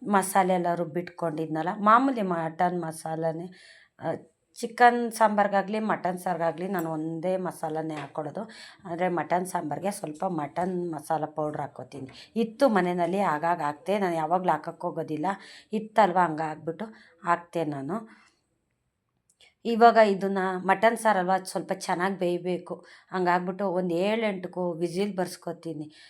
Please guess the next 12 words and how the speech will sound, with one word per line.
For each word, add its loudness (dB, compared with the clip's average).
ಆ, 0
ಅಜ್ಜಿಗೆ 2
ಅಲ್ಲಿಲ್ವಲ್ಲ, 2
ನಾವಾದರೆ 6
ನಮ್ಗೆ 0
ಅಲ್ಲಿದೆ, 0
ನಾವು -2
ತಿನ್ಕೋತೀವಿ. -6
ಅಜ್ಜಿಗೆ -4
ಅಲ್ಲಿಲ್ವಲ್ಲ, -4
ಆ, 0
ಫುಲ್ಲು 2